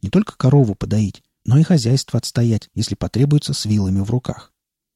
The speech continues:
Сейчас ее руки были пустые,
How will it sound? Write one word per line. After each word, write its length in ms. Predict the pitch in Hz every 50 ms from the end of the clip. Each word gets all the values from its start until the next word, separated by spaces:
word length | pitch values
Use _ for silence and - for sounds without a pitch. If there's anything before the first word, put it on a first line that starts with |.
| _ _ _ _ _ _ _ _ _ _ _
Сейчас 400 | - - - 123 - 214 220 -
ее 260 | - 180 160 139 143 147
руки 220 | 175 170 - 139
были 200 | 127 139 147 143
пустые, 580 | - - 160 160 - - - 107 92 82 92